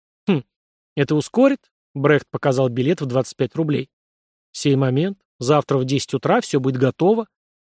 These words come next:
И тоже белая, как и сторублевая, ассигнация испарилась.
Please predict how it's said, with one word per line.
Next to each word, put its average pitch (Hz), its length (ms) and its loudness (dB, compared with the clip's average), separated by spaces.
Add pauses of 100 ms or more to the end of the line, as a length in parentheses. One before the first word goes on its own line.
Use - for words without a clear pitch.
(180)
И 277 100 0
тоже 226 240 4
белая, 214 360 4
как - 180 -2
и 135 40 -4
сторублевая, 170 600 2
ассигнация 131 580 -2
испарилась. 151 640 -2